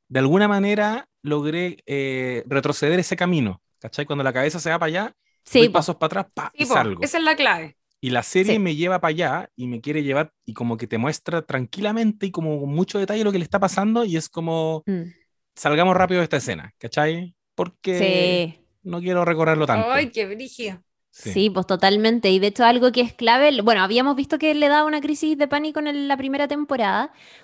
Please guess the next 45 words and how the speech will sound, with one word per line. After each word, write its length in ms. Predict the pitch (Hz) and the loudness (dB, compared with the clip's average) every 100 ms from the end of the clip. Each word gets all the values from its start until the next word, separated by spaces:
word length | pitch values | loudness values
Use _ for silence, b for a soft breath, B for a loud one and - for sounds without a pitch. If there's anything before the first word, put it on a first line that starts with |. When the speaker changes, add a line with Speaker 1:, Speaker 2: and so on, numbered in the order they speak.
| _ | _
Speaker 2:
cuando 480 | 233 247 269 269 269 | 4 4 2 2 0
están 420 | 226 - 240 233 | -2 -4 -2 -2
en 140 | 262 240 | -2 -4
esta 560 | 240 - 247 240 240 - | -6 -2 2 2 0 -2
fiesta 640 | 220 226 - - 240 240 | -4 -4 -8 -2 0 2
karaoke, 600 | 233 214 208 220 240 233 | 2 4 4 2 0 0
donde 220 | 233 208 | 2 2
de 100 | 208 | 2
hecho 260 | 208 240 208 | 0 -2 -2
Coach 280 | 208 208 196 | 0 0 -2
Beard 280 | 196 208 208 | 0 0 0
canta, 1040 | 208 208 202 208 202 196 190 185 185 180 - | -2 -2 0 2 4 2 2 2 0 -2 -4
eh, 320 | - 180 175 170 | -4 -2 -2 0
Bad 220 | 196 190 | -2 -2
Romance, 500 | 175 180 202 233 247 | -2 -2 -2 -4 -4
me 160 | 247 240 | -4 0
parece 360 | 233 240 240 | 0 0 -2
que 60 | 220 | -4
es 40 | |
una 120 | 190 185 | -4 -6
escena, 260 | 190 - 196 | -8 -10 -2
un 80 | |
Speaker 3:
Sí. 40 | 202 | 0
Speaker 2:
momento 380 | 185 185 185 - | 0 -4 -6 -8
muy 200 | 190 202 | -4 0
gracioso. 540 | 190 180 190 - 294 B B B B 196 | 0 -2 -8 -10 -12 B B B B 2
Em, 320 | 190 185 - _ - | 2 2 -2 _ 2
y 140 | 208 | 4
a 120 | 233 | 6
Ted 180 | 277 233 | 6 4
le 120 | 247 | 6
da 140 | 226 226 | 4 4
su 160 | - | 0
primera 340 | 226 220 226 226 | -4 2 2 2
crisis 320 | 226 226 240 | -2 -2 0
de 80 | 226 | 0
pánico. 280 | 190 180 170 | 0 -2 0
Y 100 | 196 | 0
eso 160 | 247 | 0
me 120 | 269 247 | -2 2
parece 300 | 240 - 262 | 0 0 -6
que 100 | 269 | -6
es 100 | - | -6
clave 400 | - 214 254 285 | 0 2 4 2
porque, 580 | 262 220 - 208 196 | 0 -2 -2 0 0